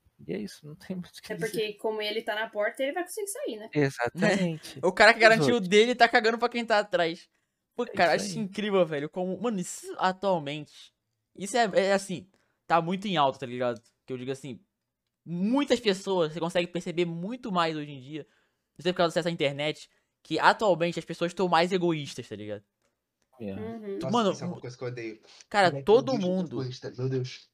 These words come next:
Speaker 4: Nossa, moleque, papo reto, eu tenho um ódio de gente egoísta. Caralho.
Speaker 1: Eu
Speaker 3: Mano,
Speaker 1: também não.
Speaker 3: mano,
Speaker 4: Nossa
Speaker 3: sempre
Speaker 4: senhora,
Speaker 3: que a
Speaker 4: gente.
Speaker 3: pessoa tem uma oportunidade, ela vai passar por cima de você.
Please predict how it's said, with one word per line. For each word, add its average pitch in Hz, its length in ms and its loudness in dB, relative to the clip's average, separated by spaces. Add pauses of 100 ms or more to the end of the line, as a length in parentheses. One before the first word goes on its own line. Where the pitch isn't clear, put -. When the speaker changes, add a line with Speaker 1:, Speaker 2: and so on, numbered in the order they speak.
(340)
Speaker 4:
Nossa, 135 260 -10
moleque, 139 220 -10
papo 135 200 -12
reto, 143 180 -12
eu 127 40 -10
tenho 151 140 -10
um 147 80 -6
ódio 135 240 -4
de 123 60 -4
gente 131 220 0
egoísta. 127 280 -2
Caralho. - 380 -12 (840)
Speaker 1:
Eu 127 140 -10
Speaker 3:
Mano, 240 200 4
Speaker 1:
também 123 160 -2
não. 135 80 -6
Speaker 3:
mano, 190 220 2
Speaker 4:
Nossa 185 160 2
Speaker 3:
sempre 233 280 2
Speaker 4:
senhora, 160 180 2
Speaker 3:
que 165 60 8
a 170 40 8
Speaker 4:
gente. 160 60 -2
Speaker 3:
pessoa 208 360 2
tem 208 160 -2
uma 202 140 2
oportunidade, 170 920 -2
ela 143 280 4
vai 131 420 0 (200)
passar 185 460 -4
por 185 200 -18
cima 180 260 -6
de 175 60 -6
você. 311 360 -8